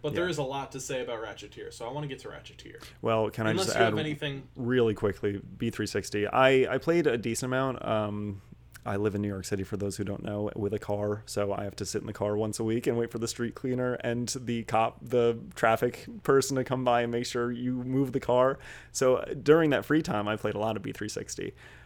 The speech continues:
Speaker 2: Um, it is just Breakout. Uh, you do just use the crank to go in a circle, uh, but it's really, really long, and it gets very hard very quickly. I don't know how much you played. I finished the first, I think, two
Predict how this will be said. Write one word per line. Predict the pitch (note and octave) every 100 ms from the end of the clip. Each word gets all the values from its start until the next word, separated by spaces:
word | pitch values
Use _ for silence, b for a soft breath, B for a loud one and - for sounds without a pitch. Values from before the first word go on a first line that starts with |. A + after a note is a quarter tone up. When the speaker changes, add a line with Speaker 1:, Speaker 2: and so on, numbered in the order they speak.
| B -
Speaker 2:
Um, | G#2+ A2 G#2+ G#2 G2+ G2+ - - B B B - - - - -
it | B2
is | A#2+ A#2
just | - C3+
Breakout. | B2 G#2+ G#2+ B2+ D3+ - - - -
Uh, | G#2+
you | G#2 G#2+
do | A2
just | G#2 A#2+
use | A#2 A2
the |
crank | A#2+ A2+ A2+
to | G#2
go | A2+
in |
a | A#2+
circle, | G2+ G#2 B2+ D#3 - -
uh, | A2 G#2+ G#2+ F#2+ -
but | A2 A2 G#2+ -
it's | B2 A2+ - - - B B - A2
really, | C3 C4 G4 F#4
really | A#2+ A2+ D3+ A3
long, | G3 B3 D#4+ C3+ A2 G#2 -
and | C#3 D#3+
it |
gets | A#3 F#3
very | D3 C3+ D#3 B3
hard | A#3 B2+ E3
very | A#2 A2+ A2 D3+
quickly. | - - - G#2 -
I |
don't | E3+
know | G#3
how | F3+
much | D#3+
you | D3+
played. | - C#3+ A2 G#2 -
I | A#2+
finished | - D3+ D3+
the | D#3+
first, | - B2+ B2 - -
I | A#2
think, | G#2+ -
two | - A#2 A#2 A#2 A2+ G#2+